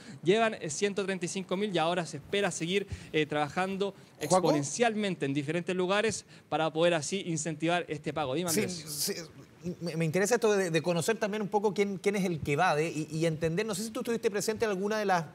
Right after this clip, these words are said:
Speaker 2: de las fiscalizaciones y, y, y qué es lo que decía la gente, cuál era su excusa. Claro, uno, uno dice,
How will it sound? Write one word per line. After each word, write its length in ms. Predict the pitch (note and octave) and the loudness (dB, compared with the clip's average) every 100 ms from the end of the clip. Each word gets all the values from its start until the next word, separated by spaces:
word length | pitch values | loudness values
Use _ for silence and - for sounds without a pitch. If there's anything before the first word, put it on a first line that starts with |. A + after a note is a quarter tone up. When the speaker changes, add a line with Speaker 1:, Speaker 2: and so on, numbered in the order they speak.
| C3 | -4
Speaker 2:
de 100 | D#3 | -2
las 140 | D3 | -2
fiscalizaciones 840 | E3 - D3+ D3 D#3 - G3+ A3 A3+ - - - - | -2 0 0 0 -2 0 0 -2 -6 -16 -20 -20 -8
y, 100 | D3+ | -6
y, 300 | E3 D#3 - | -4 -6 -8
y 80 | D3+ | -8
qué 100 | E4+ | -4
es 20 | |
lo 80 | F4 | -2
que 100 | D#4+ | 0
decía 240 | A3+ C#4 | 0 2
la 120 | C#4 A3 | 0 0
gente, 340 | C4 D4 F#3 | -2 -2 -4
cuál 140 | G#3+ | -2
era 100 | A3+ | -2
su 140 | G#3+ F3+ | -2 -4
excusa. 640 | - - D4+ - C3 D#3 - - - | -4 -4 -2 0 -2 -2 -8 -18 -8
Claro, 220 | C4 B2 | -6 -6
uno, 100 | C#3 | -6
uno 160 | C#3 C#3 | -6 -6
dice, 240 | C3+ D#3 | -4 -6